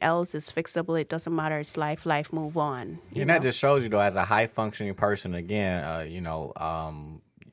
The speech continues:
Speaker 2: owning businesses, um, very high profile, being around high profile people and things of that nature, and, and you going through what you're going through, it just shows you that for all these high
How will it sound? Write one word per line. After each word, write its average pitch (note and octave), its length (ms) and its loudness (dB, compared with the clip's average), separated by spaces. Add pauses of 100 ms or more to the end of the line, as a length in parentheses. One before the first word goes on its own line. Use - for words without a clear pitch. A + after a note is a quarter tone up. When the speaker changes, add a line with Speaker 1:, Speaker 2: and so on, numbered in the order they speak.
(280)
Speaker 2:
owning F#2+ 400 2
businesses, F#2 960 0
um, D#2+ 640 -6 (580)
very G#2 280 4
high F#2+ 220 4
profile, F2+ 540 4
being F#2 320 -2
around F2 400 0
high F2 160 0
profile E2+ 500 2
people E2+ 320 -8
and D#2+ 140 -8
things E2+ 160 -4
of D#2+ 80 -10
that E2+ 160 -2
nature, E2+ 340 -6
and, D#2+ 200 -6
and F2 180 -4
you F#2 120 -2
going F2 300 0
through F2 140 -6
what E2 260 -4
you're E2+ 100 -4
going F#2+ 320 0
through, E2+ 300 -2 (240)
it C#3 80 0
just C3+ 180 0
shows A#2+ 320 6
you F#2+ 120 -4
that F2+ 320 2 (340)
for G#2+ 80 4
all A2 220 10
these C#3 160 -2
high A#2 220 4